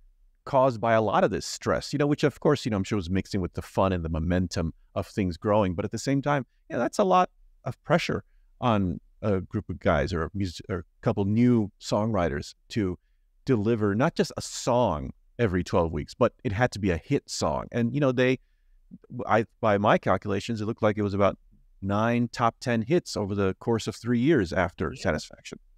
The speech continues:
Speaker 2: Yeah, something like that. Yeah, yeah, yeah.
Speaker 1: Yeah.
Speaker 2: Which is, which is unbelievable, yeah. And, uh, and obviously, they wasn't just, uh, you know, rock. They did, uh, things like Lady Jane and As Tears Go By, you know, and, uh, you know, more pop songs like, uh,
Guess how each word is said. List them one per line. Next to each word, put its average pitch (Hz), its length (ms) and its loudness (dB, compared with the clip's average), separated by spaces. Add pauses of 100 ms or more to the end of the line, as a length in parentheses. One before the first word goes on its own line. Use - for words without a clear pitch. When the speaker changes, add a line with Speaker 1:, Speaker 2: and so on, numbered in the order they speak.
(120)
Speaker 2:
Yeah, 190 300 -12
something 156 300 -4
like 143 200 4
that. 120 180 -4
Yeah, 190 260 2 (140)
yeah, 190 260 -2 (300)
yeah. 202 240 -2 (100)
Speaker 1:
Yeah. 92 100 -2
Speaker 2:
Which - 140 -6
is, 156 240 -6
which 185 120 -4
is 185 80 0
unbelievable, 185 560 0
yeah. 202 140 -4 (360)
And, 226 200 4
uh, 233 40 6 (200)
and 208 140 4
obviously, 254 360 2
they 175 140 4
wasn't 196 340 0
just, 208 360 0
uh, 156 280 2
you 190 120 -4
know, 170 100 4
rock. 170 420 2
They 160 120 -2
did, 156 180 -4
uh, 156 180 0 (220)
things 180 180 -2
like 175 140 2
Lady 180 360 4
Jane 185 460 2
and 123 300 -4
As 165 160 -4
Tears 185 300 0
Go 170 200 4
By, 185 440 4
you 156 80 -2
know, 143 200 2 (380)
and, 151 320 0
uh, 151 340 2 (220)
you 196 80 2
know, 131 80 4
more 175 240 6
pop - 300 -2
songs 127 360 -2
like, 135 300 0
uh, 143 260 -2